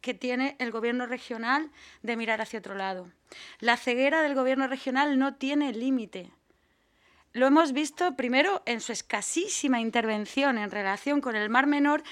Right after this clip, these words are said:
se corresponde con el escasísimo presupuesto que designan,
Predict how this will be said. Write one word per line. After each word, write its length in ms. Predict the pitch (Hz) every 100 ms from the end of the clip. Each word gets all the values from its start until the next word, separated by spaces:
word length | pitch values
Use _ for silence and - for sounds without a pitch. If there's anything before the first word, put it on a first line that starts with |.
| - -
se 180 | -
corresponde 640 | 302 294 277 - 285 302 302
con 160 | 262
el 120 | 233
escasísimo 960 | 226 220 - 208 - 311 302 - 262 254
presupuesto 840 | 240 269 262 - 240 226 - 240 240 - - -
que 240 | - 277 262
designan, 760 | 233 - 277 254 240 226 233